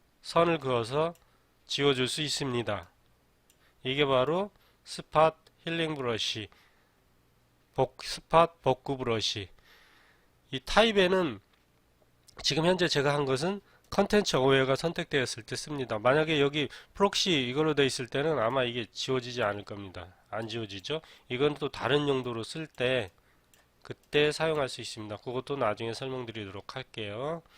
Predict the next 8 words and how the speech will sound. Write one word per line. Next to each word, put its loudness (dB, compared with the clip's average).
일단은 -4
우선은 -4
주로 -4
이-, -16
이렇게 -8
놓고 -12
많이 -8
쓰니까. 2